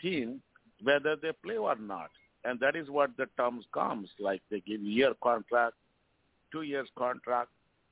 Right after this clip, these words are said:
So there is a secure money coming to you. So the, those are fine prints. But, uh, going back to this West Indies series, yes,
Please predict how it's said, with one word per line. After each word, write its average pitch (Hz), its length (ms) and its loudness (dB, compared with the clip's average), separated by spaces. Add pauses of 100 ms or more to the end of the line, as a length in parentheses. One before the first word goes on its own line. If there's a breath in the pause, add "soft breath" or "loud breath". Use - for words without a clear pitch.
(560)
So 156 60 0
there 151 200 2
is 165 140 -2
a 151 140 -2
secure 160 440 -2
money 160 440 -2
coming 147 320 2 (100)
to 277 120 0
you. 160 300 -2 (180)
So 160 120 0
the, 147 180 2
those 185 220 4
are 170 180 6 (120)
fine 151 440 0
prints. 135 300 -12 (760)
But, 156 260 -2
uh, 160 220 -2
going 196 260 -6
back 180 240 -4 (120)
to 175 100 -4
this 156 260 -2
West 151 220 4 (100)
Indies 156 380 -2
series, 143 400 2
yes, 139 160 4